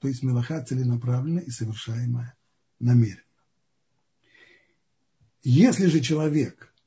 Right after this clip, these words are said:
собирается сделать какое-то разрешённое действие, побочным результатом которого является мелаха, и человек намеревается сделать именно разрешённое действие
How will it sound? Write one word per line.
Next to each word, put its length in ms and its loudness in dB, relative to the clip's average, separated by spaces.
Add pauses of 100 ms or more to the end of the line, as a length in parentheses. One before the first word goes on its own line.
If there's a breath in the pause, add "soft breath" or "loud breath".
(140)
собирается 580 -2
сделать 340 -2
какое-то 420 -2
разрешённое 640 -2
действие, 540 -18 (1400 soft breath)
побочным 800 6
результатом 600 0
которого 680 -6
является 580 -4
мелаха, 640 -4 (1300 loud breath)
и 120 4
человек 680 4
намеревается 720 4
сделать 560 -4 (320)
именно 420 0
разрешённое 720 0
действие 560 -18